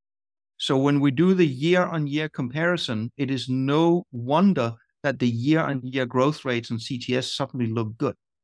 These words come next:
I would expect to see even higher year-on-year growth rates the next few months from C T S.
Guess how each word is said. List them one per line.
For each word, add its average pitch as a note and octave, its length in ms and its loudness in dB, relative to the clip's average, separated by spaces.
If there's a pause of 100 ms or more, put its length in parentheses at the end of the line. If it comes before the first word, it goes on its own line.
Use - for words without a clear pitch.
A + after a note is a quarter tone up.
(120)
I C3+ 80 4
would E3+ 120 6
expect C#3+ 440 -2
to C#3 80 -6
see D3 140 -6
even D3+ 220 0
higher G#3+ 440 0
year-on-year B2+ 480 -2
growth A2+ 320 -2
rates A2 260 -6
the A2+ 140 -6
next A2 140 -6
few A#2 200 -6
months G#2 280 -2
from G#2 200 -6
C G#2+ 140 -10
T A2+ 180 -6
S. - 240 -12